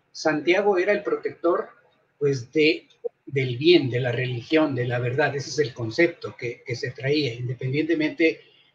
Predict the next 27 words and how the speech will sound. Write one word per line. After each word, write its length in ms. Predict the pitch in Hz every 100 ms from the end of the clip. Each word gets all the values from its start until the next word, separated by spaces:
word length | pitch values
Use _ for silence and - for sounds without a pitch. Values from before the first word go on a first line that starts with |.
| _
de 140 | 143 131
que 140 | 120
tuvieran 340 | 123 139 143
las 140 | 123 135
armas 320 | 139 135 131
en 100 | 123
la 80 | 127
mano. 320 | 165 165 - _ _ _ _ _ -
Eh, 260 | 160 156 -
incluso 720 | 143 139 160 196 185 - - _ _ _
Santiago 580 | - - 135 143 175 208
aparece, 600 | 147 135 143 214 - 226
eh, 240 | 117 127 - 339 - 139
eh, 360 | 135 160 123 - _ -
Bernal 320 | 123 123 143
Díaz 140 | 151 143
del 140 | 143
Castillo 360 | 131 135 143 131
lo 60 |
dice 180 | 135 151
muy 160 | 135 139
claro, 280 | 156 202
en 60 | 143
la 80 | 127
batalla 380 | 135 - 151 156
de 100 | 147
Centla, 560 | 156 160 165 170 170